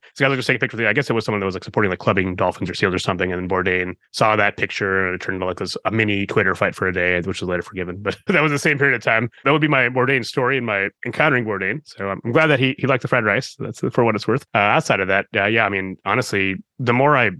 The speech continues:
I meet chefs, um, the more I respect every single one of them, 'cause everyone has kind of their own story. Like, I don't think anyone is better or worse than anyone else. Everyone has a different goal and they have a different way they got there.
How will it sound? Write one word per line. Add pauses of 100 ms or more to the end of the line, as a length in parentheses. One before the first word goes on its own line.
(160)
I
meet
chefs,
um,
the
more (100)
I
respect
every
single
one
of
them,
'cause
everyone
has
kind
of
their
own
story.
Like,
I
don't
think
anyone
is
better
or
worse
than
anyone (180)
else.
Everyone
has
a
different
goal
and
they
have
a
different
way
they
got
there.